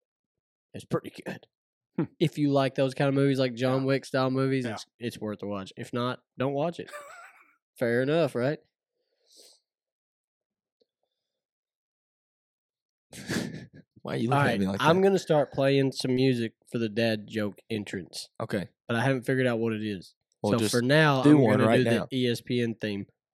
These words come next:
Speaker 3: All right.
Speaker 1: Do, do, do, do, do, do.
Speaker 2: Na-na-na, na-na-na.
Speaker 1: There you go.
Speaker 3: That
Speaker 1: That's
Speaker 3: was
Speaker 1: be-,
Speaker 3: it?
Speaker 1: that's better. <laughs>
Speaker 3: Oh, I thought you were gonna play it on your <laughs> phone or something.
Speaker 1: No, I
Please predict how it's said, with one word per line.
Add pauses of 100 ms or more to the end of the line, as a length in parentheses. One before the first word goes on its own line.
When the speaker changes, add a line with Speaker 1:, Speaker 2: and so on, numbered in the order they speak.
Speaker 3:
All
right.
Speaker 1:
Do,
do, (240)
do,
do,
do,
do. (880)
Speaker 2:
Na-na-na, (140)
na-na-na. (400)
Speaker 1:
There
you
go.
Speaker 3:
That
Speaker 1:
That's
Speaker 3:
was
Speaker 1:
be-,
Speaker 3:
it?
Speaker 1:
that's
better.
<laughs>
Speaker 3:
Oh,
I
thought
you
were
gonna
play
it
on
your
<laughs>
phone
or
something.
Speaker 1:
No,
I